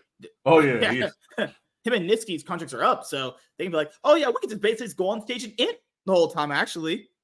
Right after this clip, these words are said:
Speaker 2: Uh, Niski versus the Menace. Honestly, I kinda give that to Niski. I,
Speaker 1: Yeah.
Speaker 2: I think a Menace is just, ugh. I think that Niski favorite, actually.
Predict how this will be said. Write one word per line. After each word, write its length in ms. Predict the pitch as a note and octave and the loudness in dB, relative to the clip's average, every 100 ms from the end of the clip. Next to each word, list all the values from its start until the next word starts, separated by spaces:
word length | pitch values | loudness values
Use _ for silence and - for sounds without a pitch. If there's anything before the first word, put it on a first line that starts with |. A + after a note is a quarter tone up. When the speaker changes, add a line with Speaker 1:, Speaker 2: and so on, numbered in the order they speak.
| _ _ _ _ - | _ _ _ _ -2
Speaker 2:
Uh, 140 | F3 F3 | 0 0
Niski 640 | E3+ B3+ - B3+ B3+ - _ | 0 -4 -4 -6 -8 -8 _
versus 280 | F3 G#3+ G3+ | -4 -2 -2
the 80 | F3+ | -4
Menace. 440 | E3 F#3 A#3+ - _ _ | -2 -2 -2 -6 _ _
Honestly, 480 | F#3 A#3 B3 - G3 | -8 -6 -4 -6 -8
I 100 | F#3+ | -10
kinda 320 | F#3+ G#3 G3+ | -8 -6 -4
give 160 | G3+ G3+ | -2 0
that 200 | G3+ G3 _ _ _ _ _ - | 0 -2 _ _ _ _ _ -8
to 100 | F3+ | -4
Niski. 560 | D4 - E3+ C#3+ C#3+ _ _ _ - | -4 -4 -4 -6 -8 _ _ _ -6
I, 100 | C#3+ | -4
Speaker 1:
Yeah. 300 | F3+ G#3 G#3+ G#3+ | -2 0 0 -2
Speaker 2:
I 40 | |
think 120 | G#3 | -2
a 40 | F3 | -2
Menace 340 | F#3 G3+ G3 | 0 -2 -4
is 100 | E3+ | -8
just, 300 | F3+ F3 - _ _ _ - | -10 -10 -14 _ _ _ -2
ugh. 440 | F3 B3+ A3 C#3+ G#2+ | 4 4 2 -2 -10
I 80 | D#3+ | -8
think 180 | G3+ F#3 | -2 -4
that 120 | F#3 | -2
Niski 320 | A3+ - E3+ | -8 -8 -4
favorite, 260 | D#3+ C3+ C3+ | -2 -2 -4
actually. 520 | C3 - C3 C3 | -6 -6 -6 -6